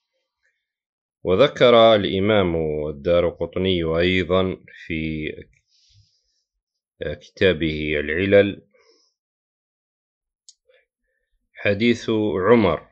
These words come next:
بن الخطاب رضي الله عنه عن أبي بكر رضي الله عنه قال: "لسان هذا أوردني الموارد".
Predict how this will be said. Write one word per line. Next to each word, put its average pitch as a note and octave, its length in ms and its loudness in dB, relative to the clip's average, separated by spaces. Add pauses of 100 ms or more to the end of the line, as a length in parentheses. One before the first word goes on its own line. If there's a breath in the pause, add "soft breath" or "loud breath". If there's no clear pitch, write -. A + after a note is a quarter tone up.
(140)
بن E2 220 -6
الخطاب F2+ 840 -2 (220)
رضي E2+ 300 -2
الله E2+ 380 -2
عنه G2 480 -2
عن F2+ 220 -4
أبي F2 280 -4
بكر G2 380 -2 (1400)
رضي F2+ 300 0
الله E2+ 400 2
عنه G#2+ 540 -2 (420)
قال: F#2+ 640 2 (680)
"لسان G2 720 0
هذا F2+ 920 0 (1600)
أوردني G2+ 720 4
الموارد". F2 840 0